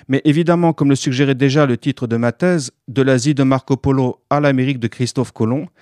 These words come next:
il n'y a pas de surprise à ce que j'ai de nouveau retrouvé en cours de route la figure de Marco Polo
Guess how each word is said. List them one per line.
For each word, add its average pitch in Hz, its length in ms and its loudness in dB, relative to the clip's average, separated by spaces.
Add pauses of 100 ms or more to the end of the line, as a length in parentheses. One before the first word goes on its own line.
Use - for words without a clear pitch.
(500)
il 127 80 -4
n'y 139 80 4
a 143 60 2
pas 165 160 2
de 151 80 2
surprise 160 480 0
à 139 40 0
ce - 60 -4
que 147 100 -4
j'ai 123 140 2
de 139 160 2
nouveau 156 320 2
retrouvé 143 360 0
en 127 120 0
cours 143 260 -2
de 123 100 2
route 135 520 -2
la 123 180 0
figure 131 360 -2
de 120 80 0
Marco 139 340 0
Polo 120 460 0